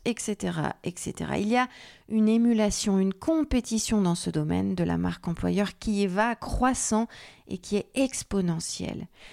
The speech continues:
Et donc, les entreprises ont compris qu'elles ne pouvaient pas l'ignorer et vous devez comprendre que vous ne pouvez pas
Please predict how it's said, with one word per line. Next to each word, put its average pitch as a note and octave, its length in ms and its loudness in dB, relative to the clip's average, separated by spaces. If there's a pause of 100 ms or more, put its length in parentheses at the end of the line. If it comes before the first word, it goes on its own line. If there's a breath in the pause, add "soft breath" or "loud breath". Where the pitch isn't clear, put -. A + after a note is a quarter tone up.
(200 loud breath)
Et F#3 100 -6
donc, C4+ 380 -2
les F#3+ 200 -2
entreprises F#3 540 -4
ont F#3+ 120 0
compris A3 540 0
qu'elles F3+ 260 0
ne F3+ 100 2
pouvaient A3+ 400 0
pas F#3 180 0
l'ignorer E3 580 -2
et G#3+ 140 0
vous A3 240 -2
devez F3+ 260 0
comprendre F3 480 -4
que F3+ 120 -6
vous D#3+ 160 -4
ne D#3 140 -2
pouvez F#3 400 -2
pas F#3 260 -2